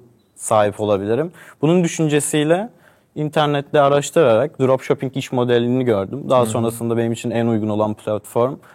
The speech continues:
Speaker 1: Amazon'u seçtim. Bu şekilde ilerledim.
Speaker 2: Yani çok ciddi bir para. Günde sekiz dokuz bin T L karlılık. Yani birçok kişinin aylık aldığı bir para neredeyse. Sen onu günde, e, o karlılığı yapıyorsun. Ciroların daha da yüksektir eminim tabii ki. Şu an peki,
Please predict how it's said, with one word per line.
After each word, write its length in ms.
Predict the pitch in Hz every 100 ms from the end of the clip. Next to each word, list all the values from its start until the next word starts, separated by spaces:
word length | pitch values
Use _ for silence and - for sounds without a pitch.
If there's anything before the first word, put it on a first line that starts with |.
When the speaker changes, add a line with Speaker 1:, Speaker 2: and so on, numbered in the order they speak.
| _
Speaker 1:
Amazon'u 420 | 143 143 127 123 123
seçtim. 520 | - 95 - 139 170 _ _ -
Bu 60 |
şekilde 400 | - 95 104 127
ilerledim. 500 | 127 107 98 92 87 -
Speaker 2:
Yani 140 | 113 107
çok 220 | 147 135
ciddi 260 | 117 -
bir 60 | 165
para. 240 | 143 104
Günde 280 | 98 107 110
sekiz 400 | - 113 - 120
dokuz 320 | 113 - 131
bin 120 | 117 104
T 220 | - 107
L 80 | -
karlılık. 640 | - 107 104 110 - - _
Yani 240 | 107 104 104
birçok 260 | 120 131 -
kişinin 240 | - 143
aylık 320 | 117 117 120
aldığı 420 | 127 110 107 101 92 143 107
bir 80 | 107
para 360 | 95 98 117 185
neredeyse. 520 | 107 92 90 87 165 170
Sen 180 | 127
onu 220 | 123 143 135
günde, 440 | 120 117 127 110 -
e, 140 | 98 92
o 100 | 101 -
karlılığı 300 | 98 92 95
yapıyorsun. 520 | 92 - 95 - 180
Ciroların 400 | 107 117 110 131 143 _ -
daha 200 | 113 113
da 60 |
yüksektir 400 | 95 - 87 -
eminim 420 | 90 90 85 147 180
tabii 240 | 95 85
ki. 180 | - 170 -
Şu 220 | - 139
an 100 | 160
peki, 360 | 170 156 165